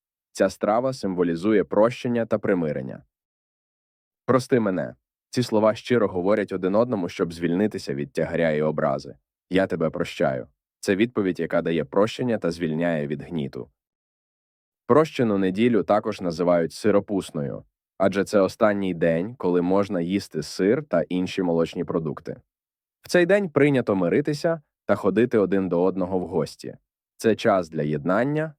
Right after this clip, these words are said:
та прощення. Вареники з сиром — традиційна страва цього дня. Їх готують з різними начинками.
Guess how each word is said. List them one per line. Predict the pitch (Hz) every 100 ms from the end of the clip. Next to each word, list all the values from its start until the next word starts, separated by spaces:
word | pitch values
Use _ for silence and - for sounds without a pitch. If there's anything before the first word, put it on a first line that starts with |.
| _
та | 127
прощення. | 127 87 73 - 78 71 - _ _ _ _ _
Вареники | 98 139 226 220 117
з | -
сиром — | - 90 82 71 -
традиційна | - 104 95 - 156 143
страва | - 104 98 90
цього | 87 92 90
дня. | 76 78 60 - _ _ _ -
Їх | 151 180
готують | 101 101 - 123 139 135
з | 110
різними | 101 98 95 95 98
начинками. | 92 - 80 76 71 62